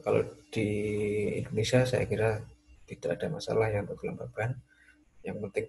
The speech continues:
tidak terlalu kering sekali. Juga bukan di tempat yang sangat lembab, misalnya di bawah naungan yang lebat.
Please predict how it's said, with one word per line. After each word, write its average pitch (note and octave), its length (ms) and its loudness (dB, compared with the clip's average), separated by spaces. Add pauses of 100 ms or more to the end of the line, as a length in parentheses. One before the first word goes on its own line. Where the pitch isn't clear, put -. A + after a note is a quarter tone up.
tidak - 240 0
terlalu G2+ 240 0
kering G#2+ 320 -2
sekali. F#2 380 -6 (1040)
Juga - 240 0
bukan A2 320 0
di A2 80 -6
tempat G#2+ 320 0
yang A2 240 4 (240)
sangat - 320 -8
lembab, G#2+ 320 4
misalnya G#2+ 320 -2
di G#2+ 160 -6
bawah G2 560 2 (400)
naungan G#2 400 -8
yang - 160 -12
lebat. A#2+ 400 -6